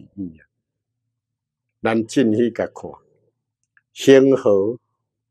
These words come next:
这条河上，遐尔啊济渡船，有的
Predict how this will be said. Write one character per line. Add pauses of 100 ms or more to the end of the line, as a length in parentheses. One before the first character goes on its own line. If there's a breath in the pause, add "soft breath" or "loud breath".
(2250)
这
条
河
上， (840)
遐
尔
啊
济 (100)
渡
船， (1600)
有
的